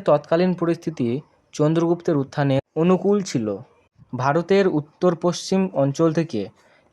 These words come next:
আলেকজান্ডার চলে গেলে, অর্থাৎ ভারত ত্যাগ করলে, মেসিডোনীয় শক্তি দুর্বল হয়ে পড়ে। উত্তর ও পূর্ব ভারতে নন্দরাজ শক্তি তখন দুর্বল হয়ে পড়ে।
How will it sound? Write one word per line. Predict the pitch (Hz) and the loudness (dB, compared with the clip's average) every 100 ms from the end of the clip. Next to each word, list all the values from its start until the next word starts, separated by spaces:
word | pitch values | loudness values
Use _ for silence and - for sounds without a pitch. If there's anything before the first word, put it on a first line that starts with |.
| - | -2
আলেকজান্ডার | 135 151 151 170 170 165 | 2 2 2 2 2 2
চলে | 147 135 131 | 2 0 2
গেলে, | 131 123 143 190 _ _ - | 0 -2 -4 -6 _ _ 0
অর্থাৎ | 139 139 165 143 | 0 2 0 -2
ভারত | 117 135 156 | -2 -2 0
ত্যাগ | - 156 | 0 -2
করলে, | - 123 110 107 143 185 _ _ _ 131 | -2 -4 -2 -2 -2 -4 _ _ _ 0
মেসিডোনীয় | 143 165 196 185 190 196 202 196 | 0 4 2 4 4 4 4 2
শক্তি | - 143 - 175 | 0 -2 -2 0
দুর্বল | 143 143 143 | 2 2 2
হয়ে | 127 113 | 0 -2
পড়ে। | 110 101 98 _ _ _ _ _ _ 156 | -6 -8 -16 _ _ _ _ _ _ -2
উত্তর | 160 - 202 202 | -2 2 4 4
ও | 196 | 2
পূর্ব | 160 156 175 | 0 2 2
ভারতে | 165 165 156 123 123 170 _ _ - | 2 0 -2 -4 -6 -8 _ _ -2
নন্দরাজ | 131 156 175 185 180 | 2 4 4 4 2
শক্তি | 160 156 160 | -2 -4 -2
তখন | 143 165 151 | 0 -2 0
দুর্বল | 139 135 131 | 0 0 0
হয়ে | 127 110 | -2 -4
পড়ে। | 104 | -10